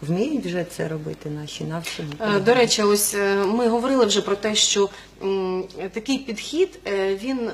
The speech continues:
Speaker 2: ем, був розроблений не українцями, так? Ем, українці почали долучатися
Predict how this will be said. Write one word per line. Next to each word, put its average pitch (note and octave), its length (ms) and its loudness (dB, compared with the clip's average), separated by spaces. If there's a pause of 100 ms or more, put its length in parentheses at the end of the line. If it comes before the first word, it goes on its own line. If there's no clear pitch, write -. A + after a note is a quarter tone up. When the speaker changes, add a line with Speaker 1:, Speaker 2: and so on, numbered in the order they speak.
Speaker 2:
ем, G3 480 -2 (220)
був A3 440 -4 (120)
розроблений A3 760 0
не A3 340 0
українцями, F#3+ 920 -8
так? A3 180 -8 (360)
Ем, F#3 540 0
українці A#3+ 420 -2
почали A3 360 -4
долучатися G#3+ 920 0